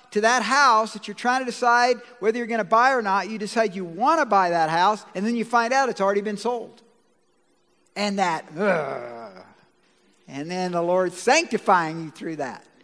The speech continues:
And most of the time, God uses hard things in our life to sanctify us.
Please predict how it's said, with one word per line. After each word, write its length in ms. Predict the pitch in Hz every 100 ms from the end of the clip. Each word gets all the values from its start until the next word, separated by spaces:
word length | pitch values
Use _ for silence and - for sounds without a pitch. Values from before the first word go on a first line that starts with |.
| _ _ -
And 240 | 202 196
most 360 | 220 339 370 -
of 100 | 233
the 40 |
time, 340 | 185 170 202 214
God 360 | 196 226 233
uses 340 | 190 190 202 -
hard 520 | - 254 311 285 220
things 540 | 175 135 135 180 226 - - -
in 180 | 214 277
our 160 | 294
life 400 | 247 156 147 180
to 80 | 262
sanctify 640 | - 339 339 220 165 120
us. 260 | 67 -